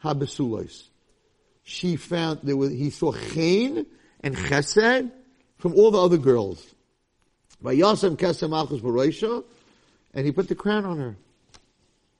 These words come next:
And he made a big mishta. So what's going on over here? What's chen? Anyone here in this room know what that word means?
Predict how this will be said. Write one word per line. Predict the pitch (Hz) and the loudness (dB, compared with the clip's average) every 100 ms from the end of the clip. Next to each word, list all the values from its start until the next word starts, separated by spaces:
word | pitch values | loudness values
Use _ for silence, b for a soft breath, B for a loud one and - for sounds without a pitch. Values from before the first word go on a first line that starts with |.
| _ - | _ -10
And | 120 | -4
he | |
made | 135 165 | 2 2
a | |
big | 156 175 165 | 4 2 2
mishta. | 190 - 147 113 - _ - _ _ _ _ _ _ _ _ _ _ _ _ _ _ _ _ _ _ _ _ _ _ _ _ _ _ _ | -2 -4 -8 -8 -10 _ -20 _ _ _ _ _ _ _ _ _ _ _ _ _ _ _ _ _ _ _ _ _ _ _ _ _ _ _
So | - | -4
what's | 160 - | -4 -2
going | 160 | -2
on | 143 143 | -2 -2
over | 104 92 | -4 -6
here? | 85 - _ _ _ _ _ _ _ _ _ _ _ _ _ _ | -10 -16 _ _ _ _ _ _ _ _ _ _ _ _ _ _
What's | - 165 - | -10 -10 -10
chen? | - 175 98 76 _ _ _ _ _ _ _ _ _ _ _ _ _ _ _ _ _ _ _ _ _ _ | -8 -8 -8 -14 _ _ _ _ _ _ _ _ _ _ _ _ _ _ _ _ _ _ _ _ _ _
Anyone | 143 180 | -8 -4
here | 160 | -2
in | 165 | -2
this | 131 | -4
room | 127 139 | -4 -4
know | 135 | -2
what | 123 | -2
that | 117 117 | -2 -2
word | 123 117 | -2 -2
means? | 123 160 147 - | -6 -8 -10 -18